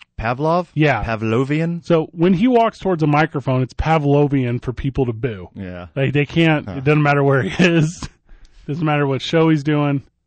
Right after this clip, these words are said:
Speaker 2: He's gonna get some boo. Now here's
Speaker 1: Brady,
Speaker 2: what
Speaker 1: Brady and Belichick on the list?
Speaker 2: Well, we're gonna get there.
Speaker 1: Yeah? Okay. I think that, that's probably number one, right?
Speaker 2: This one is not gonna surprise you after I say it.
Speaker 1: Okay.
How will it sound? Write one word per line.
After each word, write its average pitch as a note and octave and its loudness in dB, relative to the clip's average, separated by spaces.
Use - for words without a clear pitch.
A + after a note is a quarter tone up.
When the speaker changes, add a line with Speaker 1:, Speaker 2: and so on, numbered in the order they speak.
Speaker 2:
He's - -20
gonna C3+ -2
get B2 -6
some A#2 -6
boo. A2+ -6
Now C#3+ 0
here's E3+ 4
Speaker 1:
Brady, D3+ 0
Speaker 2:
what A2+ -8
Speaker 1:
Brady C#3+ 2
and C3+ 0
Belichick D3+ 0
on D#3+ -4
the D#3+ -4
list? F3 -4
Speaker 2:
Well, D#3+ 4
we're D#3+ 2
gonna D3+ 2
get A2 -10
there. - -20
Speaker 1:
Yeah? A2 -4
Okay. E2+ -12
I - -20
think D3 -6
that, B2 -6
that's - -10
probably F2 -8
number E2 -10
one, G2+ -8
right? G#2 -12
Speaker 2:
This A#3+ 0
one A3+ 4
is D#3+ 2
not E3 2
gonna D3 2
surprise C#3 0
you B2 -2
after A#2 -6
I G2 -14
say - -18
it. - -20
Speaker 1:
Okay. F#2+ -12